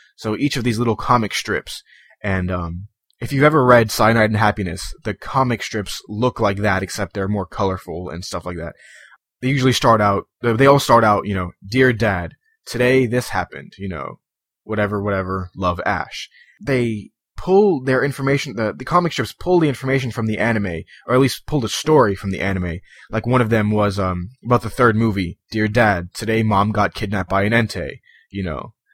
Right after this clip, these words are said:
and it goes on, but I don't remember 'em all right off the top of my head right now. Um, and they're just really sweet, and you could tell that it's from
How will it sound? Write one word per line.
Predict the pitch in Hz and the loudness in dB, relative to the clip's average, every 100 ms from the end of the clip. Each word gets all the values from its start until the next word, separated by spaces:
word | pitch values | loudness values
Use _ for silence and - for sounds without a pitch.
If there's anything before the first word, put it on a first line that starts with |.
| _ - | _ -4
and | 104 113 | 0 0
it | |
goes | 117 135 98 | 4 4 4
on, | 90 82 | -2 -4
but | 87 85 | -2 0
I | |
don't | 98 101 | 0 0
remember | 95 92 90 92 | -2 -2 -2 -4
'em | 90 | -2
all | 90 87 | -4 -4
right | 95 | -4
off | 90 | -4
the | - | -6
top | 90 | -6
of | 85 | -4
my | 90 | -4
head | 82 | -4
right | 76 - | -4 -4
now. | 76 - _ _ _ _ _ - | -6 -8 _ _ _ _ _ -10
Um, | 87 82 85 - | -4 -4 -4 -4
and | 123 143 | 0 2
they're | |
just | 165 165 147 | 2 -4 -6
really | 143 156 190 | -2 2 2
sweet, | - - 151 123 - | 0 -2 0 0 0
and | 104 104 | -4 -2
you | 110 | -2
could | 135 113 - - | -4 -8 -12 -16
tell | - - 196 151 98 | -12 -4 2 2 2
that | 92 90 - _ _ _ _ _ | -2 -6 -8 _ _ _ _ _
it's | 117 107 - | -8 -8 -12
from | - - 160 165 160 147 | -10 0 2 2 0 -6